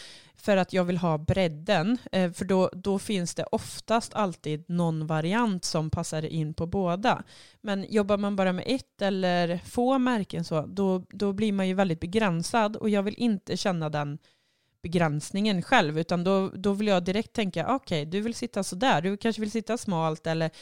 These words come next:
ha mer stöd under sittbena, och då, och då kan jag direkt plocka fram en annan modell som jag vet erbjuder det stödet och som är kanske lika fin som den andra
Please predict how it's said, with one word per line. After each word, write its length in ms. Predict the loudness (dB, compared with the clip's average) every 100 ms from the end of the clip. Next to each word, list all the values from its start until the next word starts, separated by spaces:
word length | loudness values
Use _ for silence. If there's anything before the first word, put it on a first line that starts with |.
| -20 _
ha 60 | 0
mer 180 | 2
stöd 520 | 2 0 2 4 2 0
under 380 | -2 0 0
sittbena, 640 | 0 -6 -4 -2 -2 0 0
och 140 | -2 -8 -20 -10
då, 120 | 2 2
och 220 | 4 2
då 100 | 2
kan 120 | 2
jag 100 | 2
direkt 320 | 2 0 0
plocka 260 | -2 0 -2
fram 300 | 2 4 4
en 80 | 2
annan 300 | 2 4 4
modell 400 | 4 2 0 0
som 200 | -2 0
jag 100 | 0
vet 380 | 2 0 0 -2
erbjuder 520 | 0 2 2 2 2
det 160 | 0
stödet 520 | -4 -4 -4 -2 -4 -2
och 140 | -6
som 220 | 0 0
är 280 | 2 2 -2 -4
kanske 240 | -4 -4 -2
lika 260 | -2 -4
fin 300 | -6 -4 -4
som 240 | -2 -4 -2
den 140 | -2
andra 320 | -2 2 0